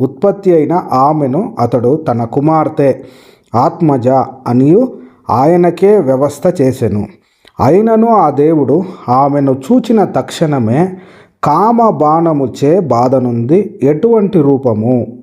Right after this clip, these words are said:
ఎటువంటి సౌందర్యము అని ఆశ్చర్యముతో పలికెను. వశిష్ఠుడు మొదలగు వారు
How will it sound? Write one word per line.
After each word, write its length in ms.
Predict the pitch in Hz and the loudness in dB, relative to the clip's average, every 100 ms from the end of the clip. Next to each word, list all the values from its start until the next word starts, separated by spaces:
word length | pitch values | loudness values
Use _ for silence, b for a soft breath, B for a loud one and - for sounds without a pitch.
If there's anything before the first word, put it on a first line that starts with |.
| 127 | -2
ఎటువంటి 500 | 143 185 220 170 180 | 2 2 2 0 -2
సౌందర్యము 760 | - 127 139 131 117 110 107 | 0 -2 0 0 0 -2 -2
అని 240 | 98 120 196 190 | 0 0 0 0
ఆశ్చర్యముతో 960 | 110 175 - 202 185 175 160 156 185 | -2 -2 -2 0 2 2 2 0 -2
పలికెను. 640 | 190 117 113 110 101 117 113 B B B B B B 113 | -2 -2 -2 -2 -2 -2 -4 B B B B B B -2
వశిష్ఠుడు 720 | 156 - 247 - - 202 220 | 0 0 -2 0 0 4 4
మొదలగు 520 | 185 139 156 151 127 | 2 0 2 2 0
వారు 520 | 123 107 104 147 196 | -2 -2 0 -2 -4